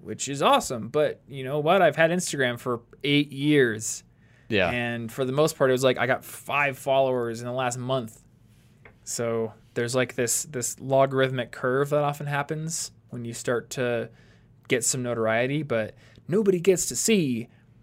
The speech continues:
Speaker 1: the point on the graph that's much, much, much longer and much less exciting.
Speaker 2: Yeah.
Speaker 1: So just keep that in mind. You know, I know people who get frustrated when they lose a follower or they haven't grown for a while, but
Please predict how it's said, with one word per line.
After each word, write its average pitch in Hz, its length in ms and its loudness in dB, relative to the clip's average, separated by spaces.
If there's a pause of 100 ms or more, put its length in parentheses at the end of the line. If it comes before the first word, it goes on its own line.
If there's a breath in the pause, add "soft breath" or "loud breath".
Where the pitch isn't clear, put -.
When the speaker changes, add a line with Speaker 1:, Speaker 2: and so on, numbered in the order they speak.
(140)
Speaker 1:
the - 60 -4
point 151 300 0
on 135 60 -2
the 127 60 -2
graph 131 460 4
that's 113 220 -4
much, 139 200 -2
much, 131 200 -2
much 135 180 -4
longer 117 600 -2
and 123 180 -8
much 120 220 -8
less 110 120 -4
exciting. - 460 -8 (540)
Speaker 2:
Yeah. 92 220 0 (720)
Speaker 1:
So - 140 -10
just 127 180 -8 (320)
keep 165 180 -2
that 135 120 4
in 117 80 -2
mind. 104 360 -10 (260)
You 127 100 -14
know, 113 220 -12 (100)
I 170 120 0
know 175 120 2
people 147 300 -4
who 131 120 -6
get - 140 -2
frustrated 113 560 -4
when 110 100 -8
they 110 80 -6
lose 127 200 -4
a 123 60 -6
follower 120 600 0
or 117 80 -2
they 113 260 -8
haven't 117 300 -4
grown 120 220 -4
for 123 160 -6
a 120 40 -2
while, 117 300 0
but 117 180 -4